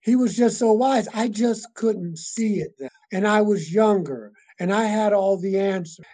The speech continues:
And, uh, you know, I don't need to change the world. I just need to change myself.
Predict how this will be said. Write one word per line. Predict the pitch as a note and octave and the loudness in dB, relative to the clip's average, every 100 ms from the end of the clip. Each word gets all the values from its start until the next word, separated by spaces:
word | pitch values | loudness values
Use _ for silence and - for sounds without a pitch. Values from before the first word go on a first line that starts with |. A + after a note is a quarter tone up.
| _ | _
And, | A3+ G#3 G3+ G#3 - | -4 -2 -4 -6 -12
uh, | A3+ | -12
you | G#3+ B3+ | -6 -2
know, | B3 A#3 | -2 -2
I | A3 B3+ | -2 -2
don't | C#4 B3+ | -2 -2
need | C4 C4 G#3+ | 0 0 -2
to | G#3 | -6
change | A3 G3+ F#3 | -4 -4 -4
the | F#3 | -8
world. | F#3+ F#3 F#3 | -6 -4 -4
I | G#3+ | -6
just | A#3 C4+ C4+ | -8 -8 -6
need | B3 | -6
to | G#3 | -6
change | - B3+ A3+ | -6 -6 -4
myself. | A3 G#3 B3 C#4 G#3 | -4 -4 -4 -6 -6